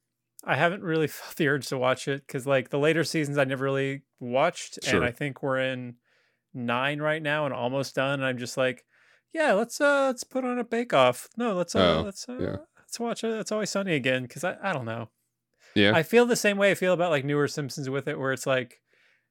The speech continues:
Speaker 1: the pieces are all there and I still enjoy it,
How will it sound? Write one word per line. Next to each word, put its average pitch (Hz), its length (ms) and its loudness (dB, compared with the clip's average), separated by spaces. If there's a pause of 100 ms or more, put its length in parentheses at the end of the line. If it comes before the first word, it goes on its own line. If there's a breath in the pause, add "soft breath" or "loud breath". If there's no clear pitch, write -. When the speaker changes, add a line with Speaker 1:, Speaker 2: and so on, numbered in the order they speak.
(180)
Speaker 1:
the 160 80 -2
pieces 233 440 -2
are 185 100 2
all 170 180 4
there 147 560 4
and 131 440 -4 (360)
I 147 120 0
still 185 340 -2
enjoy 135 380 2
it, 135 260 0